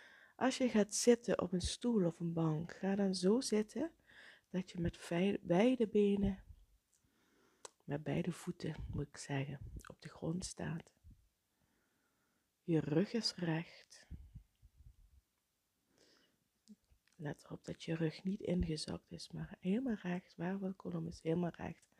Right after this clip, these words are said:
En de kruin wijst naar het plafond. Je kunt ook op een meditatiekussen gaan zitten. Ga dan in een lotushouding zitten, oftewel in de kleermakerszit.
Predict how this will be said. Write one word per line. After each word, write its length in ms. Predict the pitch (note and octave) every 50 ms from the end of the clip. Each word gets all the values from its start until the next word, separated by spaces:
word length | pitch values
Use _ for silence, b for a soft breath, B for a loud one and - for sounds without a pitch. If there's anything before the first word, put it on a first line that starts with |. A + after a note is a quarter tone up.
| B B B B B B B B B B B
En 160 | - G3 A#3+
de 80 | B3+ C#4
kruin 500 | - - - F3+ F#3 F#3 G3 G#3+ G#3+ G3
wijst 400 | D#3+ D#3 D#3 E3 E3 - - -
naar 140 | E3+ D#3 D3+
het 180 | D#3+ - - _
plafond. 580 | - - F#3 F#3 F#3 - - - - C#3+ D#3 D#3+ - - - _ _ _ _ _ _ _ _ _ _ _ _ _ _ _ _ _ _ _ _ _ _ _ _ _ b b b b b b b b b b b b b b b b b b b b b b b b b b b b _ - -
Je 80 | - -
kunt 240 | - - B3 A3 F3
ook 120 | E3 -
op 100 | - -
een 140 | D#3+ D#3+ F3
meditatiekussen 1160 | E3+ F3 F3 G3 G3+ - - A3 A3+ A#3 A#3+ A#3 - - G#3+ - - G3 F#3+ F#3 - - F3+
gaan 200 | - F3 E3+ E3
zitten. 480 | - - D#3 D#3 - - - D3 D3 - - - - - _ _ _ _ _ _ _ _ _ _ _ _ _ _ _ _ b b b b b b b b b b b b b
Ga 200 | _ - - D#3+
dan 180 | - - D#3+ D#3
in 240 | D#3+ D#3 D3+ D3+ D#3+
een 200 | F3 F3 E3+ F3
lotushouding 840 | F3+ F#3 G3+ G#3 - G#3 F#3 - - F3 F#3 F3+ F3+ F3+ F3+ F3 F3
zitten, 420 | - E3+ E3+ - - - - -
oftewel 580 | - - D#3+ - - - - D#3+ D3+ D3 D3 E3
in 120 | - D#3
de 100 | D#3+ D#3+
kleermakerszit. 1120 | - - - F3+ F#3+ A3+ A3+ A3 F#3+ F#3+ F#3+ - - F3+ - - - - F3 - _ _